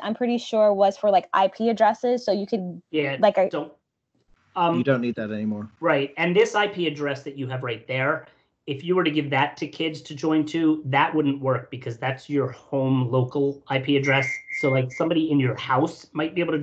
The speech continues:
Speaker 2: join to that, but for what you're doing, you would need to use the code with the pictures. Um, but no, for code connection,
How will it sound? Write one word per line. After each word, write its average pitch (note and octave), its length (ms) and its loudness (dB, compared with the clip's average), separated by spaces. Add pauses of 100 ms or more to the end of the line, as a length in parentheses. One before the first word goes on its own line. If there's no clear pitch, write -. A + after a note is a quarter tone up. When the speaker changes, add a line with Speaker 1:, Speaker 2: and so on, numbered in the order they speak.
(100)
Speaker 2:
join D#3+ 180 2
to D#3+ 120 -10
that, E3 280 0 (320)
but C#3+ 300 0
for C#3+ 140 4
what C#3 180 2
you're D#3 160 6
doing, C#3+ 240 6
you B2+ 100 2
would C3+ 140 2
need B2 280 0
to - 80 -10
use A#2 240 -4
the C3+ 120 -12
code B2+ 420 0
with B2 160 -4
the - 80 -10
pictures. A#2+ 640 -6 (400)
Um, C3+ 220 6
but D3+ 160 0
no, C3+ 160 4
for C3 180 -8
code E3+ 360 0
connection, C#3+ 680 0